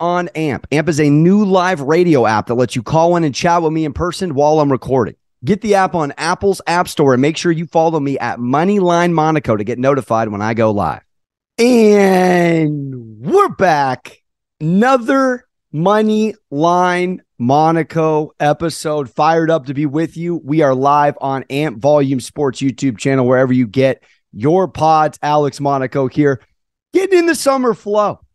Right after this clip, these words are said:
Little vitamin D, shave the face for Judgment Day. This is it on some level. And again, I've been on the wrong side this series. Not much to say other than I've been wrong. And again, I was right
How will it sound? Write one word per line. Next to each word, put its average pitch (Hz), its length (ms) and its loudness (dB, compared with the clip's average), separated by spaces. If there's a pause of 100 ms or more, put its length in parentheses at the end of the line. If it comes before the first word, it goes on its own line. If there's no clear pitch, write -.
(160)
Little 247 260 0
vitamin 240 640 -2
D, 233 320 -6
shave 233 380 0
the 214 120 2
face 226 380 0
for 190 160 -6
Judgment 202 560 0
Day. 202 340 2 (460)
This 277 260 0
is 254 180 -2
it 320 300 2 (160)
on 220 220 -2
some 277 340 0
level. 202 400 -4 (260)
And 202 140 -4
again, 208 200 0
I've 170 120 -4
been 196 100 -4
on 180 140 -2
the 151 100 -4
wrong 180 800 0
side 165 640 0
this 160 180 -4
series. 156 680 0 (320)
Not 254 340 -2
much 285 360 -4
to 214 120 -6
say - 300 -2 (440)
other 247 240 0
than 233 200 0
I've 202 180 2
been 175 140 -2
wrong. 135 260 -6 (680)
And 185 120 0
again, 226 200 2
I 214 60 2
was 170 180 0
right 185 500 -2